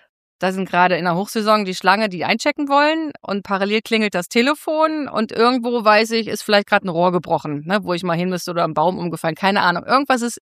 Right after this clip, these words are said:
immer auf dem Campingplatz. Und ich mache das jetzt seit einem Jahr und das Feedback jetzt nach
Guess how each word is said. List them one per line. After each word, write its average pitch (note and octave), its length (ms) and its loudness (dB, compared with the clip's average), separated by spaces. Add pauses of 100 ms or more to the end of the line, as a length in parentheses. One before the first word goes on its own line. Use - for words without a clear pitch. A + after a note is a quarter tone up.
immer A#3 280 6
auf E3 120 0
dem D3+ 100 -10
Campingplatz. F3 760 -2 (640)
Und G3 320 -2 (140)
ich - 120 -10
mache G3+ 160 0
das G#3 140 -4
jetzt G#3 180 0
seit G3+ 160 2
einem F#3 260 0
Jahr G3 300 4
und G#3+ 100 0
das G3 140 -6
Feedback G3 420 -4
jetzt G3 200 -6
nach F#3+ 160 -2